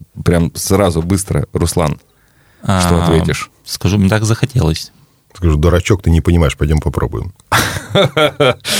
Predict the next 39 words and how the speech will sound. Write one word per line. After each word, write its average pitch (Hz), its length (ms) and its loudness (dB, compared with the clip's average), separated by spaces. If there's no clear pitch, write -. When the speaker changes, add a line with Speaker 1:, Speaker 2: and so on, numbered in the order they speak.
Speaker 1:
Замечательно. 98 720 2
Speaker 2:
Меня 101 240 4
дочь 131 260 2
спрашивает 95 500 -2
периодически, - 540 -2
ну, 90 140 4
она 85 340 2
вот 80 80 0
бывает 85 280 0
в - 60 -20
студии, 104 440 2
и 82 400 2
она 92 280 2
задаёт 92 220 -2
вопрос: - 300 -4
"А 82 60 0
что - 160 0
это 156 100 -2
такое? - 200 -2
Что 117 140 0
вы 107 60 2
там 90 180 2
делаете? 80 300 0
Зачем 98 240 2
вы 92 80 2
записываетесь?" - 680 -4
Вот - 140 -4
это - 160 -4
вот, 85 140 -4
вот - 160 -6
в 85 60 0
эти 87 160 2
микрофоны 90 500 2
вот 78 160 0
сидите 185 340 2
там, 82 200 2
бу-бу-бу, 92 420 2
вот 85 180 0
это. 80 100 0